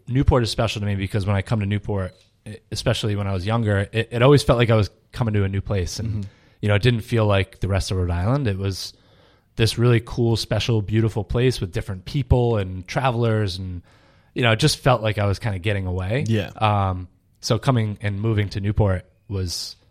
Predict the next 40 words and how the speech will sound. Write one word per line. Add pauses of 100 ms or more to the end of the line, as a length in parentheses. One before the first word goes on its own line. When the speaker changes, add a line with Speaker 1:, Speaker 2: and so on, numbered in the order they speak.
(180)
Speaker 1:
the
move.
It,
we
knew
it.
We
were
like,
"We're,
we're
gonna
move
to
Newport.
We're
gonna
bu-,
we're
gonna
find
a
place.
We're
gonna
find
a
home." (520)
Um,
so
this
location
where
Justo
is,
is
a
brand
new
building,